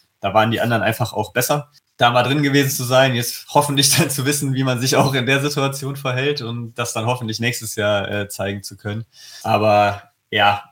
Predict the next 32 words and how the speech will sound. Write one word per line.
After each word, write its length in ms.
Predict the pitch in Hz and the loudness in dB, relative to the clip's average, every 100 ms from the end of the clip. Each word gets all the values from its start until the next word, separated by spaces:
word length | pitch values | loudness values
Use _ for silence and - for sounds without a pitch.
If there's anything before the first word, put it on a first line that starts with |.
| _ | _
wenn 100 | 110 110 | -4 -2
man 100 | 110 | -2
dann 140 | 107 | -2
selber 340 | 107 110 110 | 0 0 2
weiß, 220 | 110 113 113 | 2 0 -2
dass 140 | 110 | -6
man 120 | 107 | -6
dann 160 | 107 104 | -6 -6
doch 160 | 113 | -6
ein, 140 | - 107 | -8 -8
zwei 140 | 110 | -8
Fehler 240 | - 110 110 | -6 -4 -4
gemacht 300 | 107 107 - | -4 -6 -4
hat, 80 | 104 | -4
obwohl 180 | 98 107 | -4 -6
man 140 | 98 | -6
eigentlich 360 | 104 110 101 - | -6 -6 -6 -6
sonst 280 | 113 113 | -4 -4
so 160 | - 117 | -4 -4
viel 220 | - 110 | -4 -4
taktisch 360 | - 113 110 - | -2 -4 -4 -6
richtig 300 | 113 104 - | -6 -6 -6
gemacht 300 | 98 104 - | -6 -4 0
hat, 260 | 110 - _ - - - - - - | -2 -2 _ -20 -18 -20 -20 -20 -10
ist 140 | 120 110 | -4 -2
es 160 | - | 0
halt 100 | 104 | 0
einfach 200 | 107 107 | 0 0
nicht 120 | 98 101 | -2 -2
ganz 160 | 95 | -4
so 60 | - | -4
einfach. 360 | 90 98 95 | -4 -6 -8